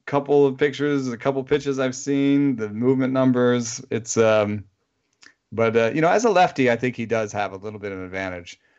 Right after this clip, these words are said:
uh, in that regard. Uh, you see fewer lefties, and then you see a lefty who has movement you've never seen before,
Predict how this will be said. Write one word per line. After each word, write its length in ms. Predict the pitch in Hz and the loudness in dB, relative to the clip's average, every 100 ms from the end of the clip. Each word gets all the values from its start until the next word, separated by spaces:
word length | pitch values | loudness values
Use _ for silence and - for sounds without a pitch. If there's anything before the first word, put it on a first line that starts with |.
| _ - | _ -8
uh, 200 | 98 90 | -4 -2
in 120 | 98 98 | -2 -4
that 180 | 95 | -4
regard. 520 | 95 92 95 95 92 92 | -6 -2 0 2 0 -2
Uh, 140 | 90 | -6
you 200 | 107 104 | -6 -8
see 220 | - 117 | -6 -4
fewer 320 | 104 104 101 98 | -2 0 2 2
lefties, 540 | 104 104 104 101 98 | 0 -2 -4 -4 -4
and 80 | 98 | -6
then 80 | 101 | -4
you 60 | |
see 160 | 98 107 | -2 -2
a 60 | |
lefty 420 | 95 101 98 104 98 | 0 -2 -2 -6 -6
who 100 | 101 | -4
has 240 | 98 98 | -4 -4
movement 340 | 98 98 98 | -6 -6 -6
you've 120 | 90 90 | -6 -6
never 180 | 92 | -4
seen 260 | - 107 107 | -4 -2 -2
before, 560 | 101 - 110 110 107 | -2 2 4 4 2